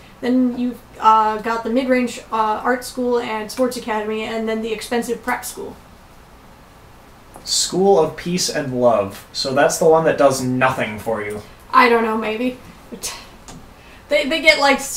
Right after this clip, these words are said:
Speaker 1: special social interactions, can talk to other Sims about their school or whatever once they graduate. But, um, and obviously those schools are going to try and instill certain traits in their children. So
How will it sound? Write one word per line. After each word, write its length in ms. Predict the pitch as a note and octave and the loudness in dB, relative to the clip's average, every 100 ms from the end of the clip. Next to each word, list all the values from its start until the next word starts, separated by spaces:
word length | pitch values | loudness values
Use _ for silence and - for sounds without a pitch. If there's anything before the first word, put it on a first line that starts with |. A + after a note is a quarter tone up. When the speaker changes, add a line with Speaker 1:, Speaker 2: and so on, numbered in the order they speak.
| B3+ | -8
Speaker 1:
special 480 | - - C#4 B3+ B3 | -6 0 0 2 2
social 360 | A#3+ A#3 A#3+ A3+ | 2 2 4 2
interactions, 680 | A3+ G#3+ G#3 G#3 A#3 G#3+ - | 0 -4 -4 -6 -4 -4 -6
can 140 | A3 | -6
talk 280 | A3 G#3+ G#3+ | -2 -2 0
to 60 | |
other 200 | A3 A#3 | -4 -4
Sims 260 | A3 A3 A3 | -4 -4 -4
about 220 | G#3 G#3 | -4 -4
their 120 | A3 | -6
school 260 | G3+ A#3+ G#3+ | -8 -6 -6
or 60 | G3+ | -4
whatever 260 | G#3 G3+ | -8 -8
once 160 | G#3 G3+ | -10 -10
they 80 | G#3+ | -10
graduate. 400 | G#3 G3 G#3 - - - - | -10 -10 -12 -14 -18 -20 -12
But, 200 | - B3 | -8 -6
um, 500 | B3 B3 B3 A#3+ B3 - - - - - - - - - - - - - - - - - - - - - - - - | 0 0 2 0 -2 -8 -20 -20 -20 -20 -20 -20 -20 -20 -20 -20 -20 -20 -20 -20 -20 -20 -20 -20 -20 -20 -20 -20 -6
and 220 | C4 C4 | -2 0
obviously 380 | B3+ B3+ B3+ C4 | 2 2 2 0
those 220 | B3 A#3 | 2 0
schools 240 | - B3 A#3 | 0 0 2
are 80 | A#3 | 2
going 240 | A#3 A3+ | 2 0
to 160 | B3 A#3 | -4 -6
try 260 | B3+ A#3 | 0 0
and 100 | A3+ | 0
instill 360 | A3 G3+ A3+ G#3+ | -2 -4 -4 -4
certain 360 | A3 G#3+ F#3+ | -4 -8 -8
traits 340 | F#3+ A#3 G3+ G#3 | -6 -4 -6 -8
in 120 | G3+ | -12
their 100 | G3 | -12
children. 380 | - G#3 G3 F#3+ | -10 -10 -8 -10
So 360 | G#3 G#3 G3+ | -6 -6 -8